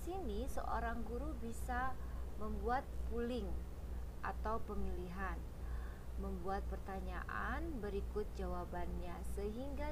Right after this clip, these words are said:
siswa hanya tinggal memilih jawaban yang sesuai dengan pendapat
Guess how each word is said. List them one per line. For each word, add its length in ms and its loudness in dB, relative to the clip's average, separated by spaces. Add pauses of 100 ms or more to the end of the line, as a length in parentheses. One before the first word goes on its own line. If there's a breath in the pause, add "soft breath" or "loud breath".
(120)
siswa 440 2
hanya 240 0 (160)
tinggal 640 2
memilih 720 0
jawaban 680 2
yang 200 2 (640 loud breath)
sesuai 640 2
dengan 400 0
pendapat 560 2